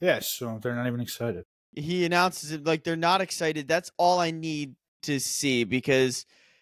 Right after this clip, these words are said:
Speaker 2: I mean, Soldier Field was probably rocking week one,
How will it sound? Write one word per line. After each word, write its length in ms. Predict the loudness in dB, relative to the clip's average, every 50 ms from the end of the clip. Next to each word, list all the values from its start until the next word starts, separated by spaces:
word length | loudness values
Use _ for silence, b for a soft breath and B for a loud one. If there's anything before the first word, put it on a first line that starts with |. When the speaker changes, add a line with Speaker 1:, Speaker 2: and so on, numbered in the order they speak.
| b b b _ _ _ _
Speaker 2:
I 160 | 0 2 2
mean, 520 | 2 0 0 0 0 0 -2 -4 -6 -8 -12 _ _ _ _ _ _ _ _ _ _ _ _ _ _ _ _ _ _ _ _ _ _ _ _ _ _ _ _ -14
Soldier 440 | -12 4 6 8 8 8 6 0 -6
Field 260 | -4 0 0 0 0
was 120 | 0 -4
probably 340 | -2 2 4 4 4 4 4
rocking 560 | 2 2 2 2 2 0 -2 -4 -6 -6 -8 -14 _ _ -8
week 240 | -4 -2 -2 -2 0
one, 320 | 0 0 2 0 0 -4